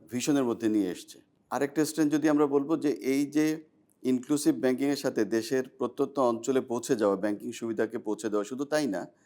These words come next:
আধুনিক প্রযুক্তি নির্ভর ব্যাংকিং সেবাটাকে পৌঁছে দেওয়া। এবং তার মধ্যে আরেকটা প্রপোজিশন আইএফআইসি ব্যাংকের আমি, আমরা বলবো যে খুবই এখন, আহ, গ্রাহকদের কাছে আদরণীয়, সেটি হচ্ছে যে ওয়ান স্টপ সার্ভিস।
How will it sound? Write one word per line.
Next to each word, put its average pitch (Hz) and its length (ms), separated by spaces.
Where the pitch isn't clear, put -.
আধুনিক 147 560
প্রযুক্তি 151 440
নির্ভর 147 420
ব্যাংকিং 135 420
সেবাটাকে 135 440
পৌঁছে 101 340
দেওয়া। 78 220
এবং 107 260
তার 127 180
মধ্যে 147 240
আরেকটা 151 380
প্রপোজিশন 143 500
আইএফআইসি 127 380
ব্যাংকের 123 360
আমি, 147 340
আমরা 113 280
বলবো 104 380
যে 113 200
খুবই 110 540
এখন, 110 440
আহ, 107 300
গ্রাহকদের 113 480
কাছে 117 240
আদরণীয়, 107 500
সেটি 117 260
হচ্ছে 107 260
যে 95 180
ওয়ান 127 220
স্টপ 123 220
সার্ভিস। 80 480